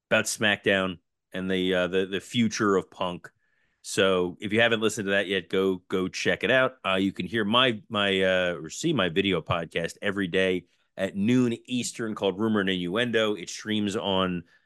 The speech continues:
the W W E Creative underscore ish Twitter account, or it's on YouTube, or you can download it wherever podcasts are. Uh, Scott and I are gonna huddle up with the guys, and we're gonna talk our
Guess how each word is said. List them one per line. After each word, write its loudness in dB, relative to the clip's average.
the -2
W 2
W 4
E 0
Creative 2
underscore -2
ish -4
Twitter 2
account, -2
or 2
it's -2
on 0
YouTube, 2
or 2
you -2
can -8
download 0
it 0
wherever 2
podcasts -2
are. 4
Uh, 2
Scott 0
and -6
I 0
are 0
gonna -2
huddle -2
up -2
with -10
the -8
guys, 0
and -6
we're -6
gonna -4
talk -2
our 0